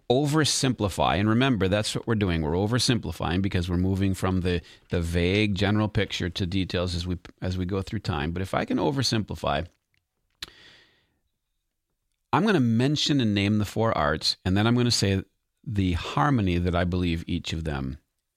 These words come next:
enables. First, there's arithmetic. Then there's geometry. Then there's,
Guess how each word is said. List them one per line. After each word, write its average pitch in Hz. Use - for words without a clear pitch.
enables. 92
First, -
there's 135
arithmetic. -
Then 98
there's 120
geometry. 113
Then 101
there's, 113